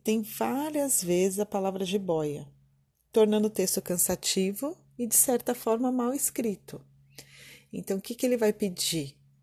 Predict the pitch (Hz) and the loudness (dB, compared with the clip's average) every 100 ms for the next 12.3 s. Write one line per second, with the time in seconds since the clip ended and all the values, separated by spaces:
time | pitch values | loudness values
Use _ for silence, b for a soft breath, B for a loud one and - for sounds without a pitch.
0 | _ 147 147 - 139 - 165 156 147 131 | _ -8 -6 -4 -6 -6 -4 -4 -6 -8
1 | - - - 170 175 170 175 - 185 190 | -10 -6 -4 -4 -4 -2 4 4 6 4
2 | 208 - 202 208 226 - - 240 269 214 | 4 0 0 0 0 -4 2 6 8 6
3 | 156 143 - _ _ _ - 165 - 165 | 4 -8 -18 _ _ _ -10 -10 -2 0
4 | 156 151 156 185 175 170 160 170 202 269 | 0 0 0 0 2 4 6 4 2 -2
5 | - b b b b _ _ 311 330 269 | -10 b b b b _ _ 2 8 10
6 | 240 240 - 180 151 _ _ _ _ _ | 10 6 -4 -8 -8 _ _ _ _ _
7 | - 170 185 - - 185 202 196 180 - | -8 -8 -6 -2 -2 2 2 2 -2 0
8 | 196 190 220 240 - 220 160 - - - | 0 2 2 -2 2 2 4 0 -6 -12
9 | _ B B B B B - 175 165 180 | _ B B B B B -8 -6 -2 2
10 | 185 196 190 202 196 196 180 151 - - | 2 0 -2 0 4 4 2 -2 -6 -10
11 | - - B B B B - - 311 381 | -16 -18 B B B B 4 6 6 4
12 | - 254 226 | 4 4 4